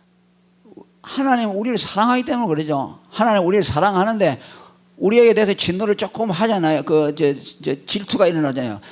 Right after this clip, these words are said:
그건 하나님에게는 조그만한 것인데 우리에게는 그 소멸하는 불처럼 살려버려요, 우리를. 어? 이건 하나님이 심판하는 것이 아니요. 사랑해서 저놈이 저 놔뒀다가는 나를 영 떠날 것 같다.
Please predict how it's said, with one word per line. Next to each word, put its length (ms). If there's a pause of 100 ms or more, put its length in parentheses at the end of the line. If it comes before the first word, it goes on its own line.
(140)
그건 140
하나님에게는 680
조그만한 560
것인데 340
우리에게는 440
그 100
소멸하는 520
불처럼 560 (240)
살려버려요, 840
우리를. 320 (1300)
어? 240 (800)
이건 220
하나님이 640
심판하는 720
것이 220
아니요. 340 (1500)
사랑해서 720
저놈이 420
저 160
놔뒀다가는 840
나를 380
영 200
떠날 280
것 100
같다. 380